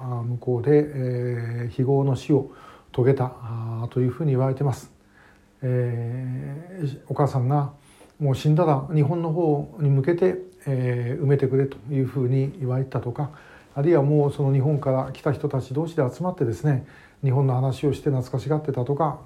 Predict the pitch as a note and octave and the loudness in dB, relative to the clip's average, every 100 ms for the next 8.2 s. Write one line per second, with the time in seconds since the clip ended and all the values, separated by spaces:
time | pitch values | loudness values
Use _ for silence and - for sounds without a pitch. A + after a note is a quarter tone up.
0 | C3+ C#3+ C3 - D3 C3+ D3 D3+ C#3+ B2+ | -8 -4 -4 0 0 2 0 0 0 0
1 | C#3+ - - - - - - - - - | -2 -4 -10 -12 -20 -20 -20 -20 -20 -4
2 | B2+ B2+ D3+ D#3 D#3+ E3 - D#3 D#3 D#3 | -2 0 2 2 0 -4 -2 -2 -2 -2
3 | F3+ E3 C#3 A#2+ C3+ C#3 D3 C#3 C3+ B2+ | 0 0 0 -2 -2 -6 -2 0 0 -2
4 | - C#3+ D3 B2+ A2 A2+ C#3+ C3+ - _ | -2 -2 0 -2 -2 0 0 -2 -10 _
5 | _ _ _ _ _ _ _ _ _ C#3+ | _ _ _ _ _ _ _ _ _ -14
6 | - D3 E3 - D#3 B2+ C3+ C3+ C#3 D3 | -4 -2 -2 -2 0 2 2 2 0 0
7 | C#3+ D#3+ D#3 D#3 D#3+ E3 E3+ D3+ - D3 | -2 0 2 2 0 0 2 0 2 2
8 | C3+ | 2